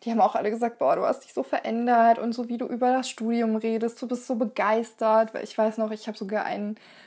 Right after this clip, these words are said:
von Jura irgendwie dazu gebracht, dass der auch zu Lehramt wechselt, weil der gemerkt hat,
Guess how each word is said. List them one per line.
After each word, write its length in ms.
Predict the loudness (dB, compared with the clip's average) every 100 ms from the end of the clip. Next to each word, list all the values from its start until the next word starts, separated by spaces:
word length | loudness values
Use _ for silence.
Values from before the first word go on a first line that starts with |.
| _ -2
von 160 | 0
Jura 340 | 2 4 4 2
irgendwie 240 | 0 0
dazu 260 | -2 -4 -4
gebracht, 360 | -2 -4 -4
dass 100 | -8
der 160 | -4 -4
auch 80 | -4
zu 160 | -4
Lehramt 360 | -2 0 -2 -4
wechselt, 360 | -6 -4 -2
weil 120 | 0 2
der 200 | 2 2
gemerkt 460 | -2 0 0 -2
hat, 100 | -10